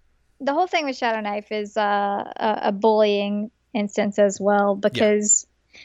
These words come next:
Speaker 1: you find out that whoever he was in real life was, like, horribly bullied.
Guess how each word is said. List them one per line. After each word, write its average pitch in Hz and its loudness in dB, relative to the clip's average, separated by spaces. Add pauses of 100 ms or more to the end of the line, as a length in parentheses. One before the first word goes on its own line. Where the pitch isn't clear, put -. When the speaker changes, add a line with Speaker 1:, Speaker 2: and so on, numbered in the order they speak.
Speaker 1:
you 233 4
find 220 0
out 208 0
that 214 0 (1300)
whoever 262 4
he 240 0
was 208 0
in 208 -2
real 208 0
life 202 -2
was, 208 -4
like, 220 0 (1120)
horribly 262 4
bullied. 196 -8